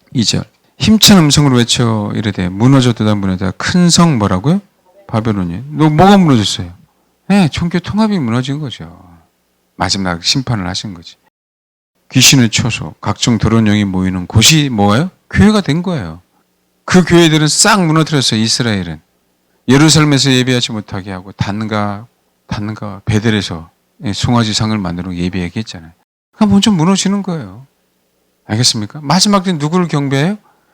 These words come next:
어, 주님을 경배하는 사단을 경배하느냐. 결국 사단을 경배한다는 얘기는 대놓고 사단이 아니에요.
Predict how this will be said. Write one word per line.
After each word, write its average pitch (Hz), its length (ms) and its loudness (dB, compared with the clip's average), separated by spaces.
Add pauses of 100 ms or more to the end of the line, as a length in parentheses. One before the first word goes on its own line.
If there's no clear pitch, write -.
(340)
어, 123 260 0
주님을 180 360 2
경배하는 143 440 0
사단을 156 400 0
경배하느냐. 87 640 -12 (320)
결국 143 260 -2
사단을 208 400 2
경배한다는 139 580 0
얘기는 98 500 -6 (280)
대놓고 180 400 2
사단이 202 420 2
아니에요. 104 540 -4